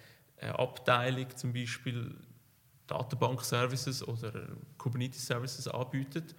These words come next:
wo es auch On-Premise anbietet. Das ist natürlich auch,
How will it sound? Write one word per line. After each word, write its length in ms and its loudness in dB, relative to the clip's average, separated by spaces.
wo 140 4
es 100 2
auch 200 2
On-Premise 720 2
anbietet. 720 -10
Das 120 -8
ist 120 -6
natürlich 220 -2
auch, 280 2